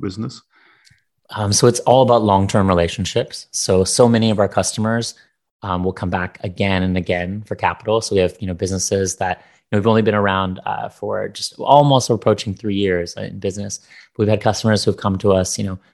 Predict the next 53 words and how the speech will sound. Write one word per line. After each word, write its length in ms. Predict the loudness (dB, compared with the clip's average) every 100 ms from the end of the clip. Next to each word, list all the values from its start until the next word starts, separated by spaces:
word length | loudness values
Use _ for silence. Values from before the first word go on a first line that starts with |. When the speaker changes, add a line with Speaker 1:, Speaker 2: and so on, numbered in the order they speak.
| _
Speaker 2:
twelve 360 | -2 2 2 0
times 640 | -4 -4 -6 -12 -12 -16 _
for 80 | -14
capital 500 | -12 -12 -12 -14 _ _ -20 -10
because 340 | 0 4 4 6
they, 200 | 6 6
you 140 | 4
know, 140 | 2
have 600 | 2 2 0 -2 -6 -6
grown 280 | 2 2 2
so 240 | 2 2 2
fast 500 | 4 2 2 -8 -14 _ _ _ -4
that 100 | -2
actually 240 | -2 -2
they 140 | -2 0
realize, 340 | 0 -2 -4
hey, 80 | -4
they 120 | -4
need 200 | -6 -8 -10
actually 260 | -8 -4
another, 400 | 0 0 0 -2 -6
another 280 | -6 -4
stream 300 | -6 -8 -10
of 100 | -10
capital, 400 | -6 -6 -2 -2
and 80 | 0
they 60 | -2
wanna 180 | -2 -2
do 140 | 0
another 280 | 2 4 2
expansion, 680 | 0 -4 -6 -6 -8 -12 -14 _ _ -8
get 140 | -8
to 100 | 0
another 300 | 2 4 4
market, 500 | 4 2 2 0 0
launch 220 | -2 -2 0
a 20 |
new 180 | -2 -2
product 400 | 0 0 0 -4
line. 320 | -6 -6 -14 _ _ _ _ -8
And, 400 | -2 0 0 0
you 80 | 0
know, 120 | -2
we 160 | -2 -2
wanna 300 | -2 -4 -6
continue 420 | -10 -8 -6 -4
to 60 | -4
be 200 | -6 -4
there 180 | -4
to 80 | -6
support 400 | -10 -10 -8 -8
them. 180 | -8 -8
That's 280 | -10 -10